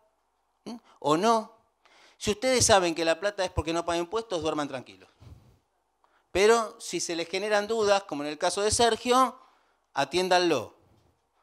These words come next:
porque es una bomba de tiempo. ¿M? Y no, esto no se termina ahora en diciembre. Al H S B C, cuando le ponen la sanción,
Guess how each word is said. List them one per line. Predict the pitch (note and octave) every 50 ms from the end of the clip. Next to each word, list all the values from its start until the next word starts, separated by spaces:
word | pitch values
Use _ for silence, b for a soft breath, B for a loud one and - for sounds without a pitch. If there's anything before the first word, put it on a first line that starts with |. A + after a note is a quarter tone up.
| _ -
porque | - C3+ D#3
es | D#3 -
una | F#3+ F3 E3
bomba | F3 F#3+ G3 G3 G3+ F#3
de | D#3+ D3
tiempo. | - C#3+ B2+ A#2 A2 G2+ - F#2+ F#2 _ _ _ _ _ _ _ _ _ _ _ _ _
¿M? | C3 D3+ D#3 b b b b b b b b b b b
Y | D#3 E3
no, | E3+ G3+ A#3 - -
esto | A3+ A3+ - A#3 A3+
no | A3+ G#3+
se | - G3+
termina | - - E3+ F#3 A3+ C#4 D4 C4+ G#3+ E3 C#3+ C3 A2+ G#2 - _ _ _ _ _ _ _ _ _ _ _ _ _ _ _ _ _ _ _
ahora | - D3+ D#3 E3 E3+ E3 D#3+
en | D3+
diciembre. | C#3+ D3 - - D3 C3 A#2 A2 A2 A2 G#2+ G2 _ _ _ _ _ _ _ _ _ _ _ _ _ b b b b b
Al | - D3+ E3 A3
H | A#3 A3+ - A#3
S | G#3+
B | G3+ A3 G#3
C, | - B3+ A#3 -
cuando | - D#3+ D3+ D3+
le | D3 C#3+
ponen | - - G3+ G3 F3+
la | F3+ F3
sanción, | - F#3 F3+ F#3 - B3 A3 G3+ G#3 G#3+ G#3+